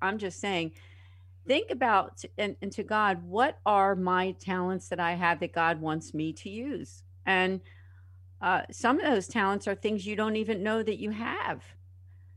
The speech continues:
And, and, and that's a way to bring the righteousness of God to other people, because your talent, you know, you might be a very empathetic person who's a good listener to others. That's one way that you can exercise a talent.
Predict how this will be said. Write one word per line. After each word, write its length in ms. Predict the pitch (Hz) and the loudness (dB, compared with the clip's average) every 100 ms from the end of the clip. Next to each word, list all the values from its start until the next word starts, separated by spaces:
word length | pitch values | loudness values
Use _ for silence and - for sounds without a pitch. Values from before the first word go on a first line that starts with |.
| - - | -20 -2
And, 360 | 202 214 214 - | 2 4 2 -2
and, 260 | 214 220 208 | 0 0 -2
and 160 | 208 214 | -2 2
that's 300 | 240 311 - | 2 0 -2
a 60 | 294 | 2
way 220 | 226 226 | 2 2
to 160 | 214 | -2
bring 320 | 170 214 220 208 | -2 -2 0 -2
the 80 | |
righteousness 760 | 180 202 220 233 233 208 196 - | 2 2 2 -2 -6 -6 -8 -4
of 360 | - 190 180 - | 2 2 0 -2
God 440 | 190 202 214 202 - | 2 4 4 2 -2
to 180 | 208 180 | 0 2
other 220 | 190 196 | 2 -2
people, 380 | - 233 208 180 | -2 -2 -2 -2
because 360 | 180 190 175 - - - - | -2 -2 -4 -8 -20 -20 -14
your 180 | 185 226 | -2 0
talent, 600 | 233 240 226 247 226 208 202 | 0 2 4 4 4 0 0
you 100 | 202 | 0
know, 80 | 185 | 0
you 180 | 196 | 0
might 260 | 202 208 208 | 0 2 2
be 120 | 214 | 0
a 60 | 180 | 2
very 340 | 190 202 202 | 4 4 2
empathetic 600 | 196 190 165 - 196 208 202 | 0 -2 -4 0 0 0 -4
person 500 | - 190 202 165 135 - - - - | -4 -4 -4 -6 -6 -10 -18 -20 -6
who's 220 | 190 185 | -4 0
a 60 | 185 | 2
good 180 | 202 190 | 2 2
listener 440 | 185 185 220 185 | -2 -2 -2 -2
to 180 | - 160 | -2 0
others. 320 | 151 147 151 | 0 0 -2
That's 260 | 180 180 - | 0 0 -2
one 220 | 185 180 | 0 0
way 140 | 180 | -2
that 100 | 175 | -4
you 140 | 123 180 | -6 -6
can 140 | 185 | -4
exercise 680 | 185 180 - 175 190 175 180 | -4 -6 -10 -4 0 0 -2
a 60 | |
talent. 500 | - 214 202 185 147 | -8 -2 0 0 -2